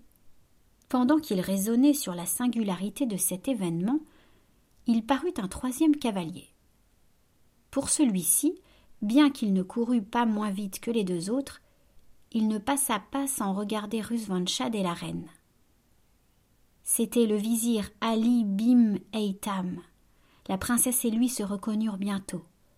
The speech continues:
Ce ministre descendit promptement de cheval et se jetant aux pieds de la reine.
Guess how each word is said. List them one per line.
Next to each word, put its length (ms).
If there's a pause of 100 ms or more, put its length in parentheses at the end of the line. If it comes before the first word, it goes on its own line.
(560)
Ce 180
ministre 640
descendit 560
promptement 580
de 100
cheval 460 (640)
et 80
se 200
jetant 440
aux 80
pieds 260
de 80
la 140
reine. 400